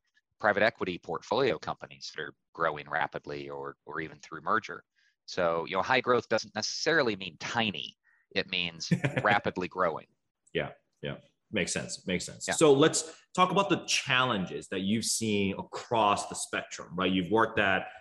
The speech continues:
Speaker 2: startups, you've worked at mid-cap, you've worked at enterprises. What are some of the biggest challenges experienced by these high growth organizations?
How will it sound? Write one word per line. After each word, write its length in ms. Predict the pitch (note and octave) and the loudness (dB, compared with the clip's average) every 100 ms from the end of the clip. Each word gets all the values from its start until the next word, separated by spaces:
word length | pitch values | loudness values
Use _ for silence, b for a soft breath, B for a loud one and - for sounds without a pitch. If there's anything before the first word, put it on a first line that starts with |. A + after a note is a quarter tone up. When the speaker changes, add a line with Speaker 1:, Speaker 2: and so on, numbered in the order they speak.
| _ | _
Speaker 2:
startups, 400 | - D#3 C3+ A#2+ | 4 6 6 4
you've 100 | A2 | 2
worked 200 | A2 G#2 | 2 2
at 100 | G2+ | 0
mid-cap, 400 | B2+ B2 A2+ G#2 | 0 2 2 2
you've 100 | F#2+ | 0
worked 220 | G#2 G2+ | -2 -2
at 140 | G2+ A#2 | -4 -4
enterprises. 800 | A2+ - G#2+ G#2 G#2 G#2 - _ _ | -4 -2 0 0 -2 -4 -8 _ _
What 140 | C3+ F#3 | -2 0
are 20 | |
some 160 | F#3+ G3 | 0 -2
of 40 | |
the 60 | - | 0
biggest 460 | - B2 C3+ B2+ | 0 0 2 0
challenges 420 | - B2 B2 G2+ | 0 -2 -2 -2
experienced 560 | F2+ - - A#2 A2+ - | -6 -10 -4 0 0 0
by 180 | F#2+ F#2 | 0 0
these 300 | F#2 F2+ - | 0 -2 -4
high 200 | F#2+ F#2 | -4 -4
growth 240 | G2 E2 | -4 -4
organizations? 640 | F2 D#2+ D#2+ C#2+ - - | -4 -4 -6 -4 -6 -10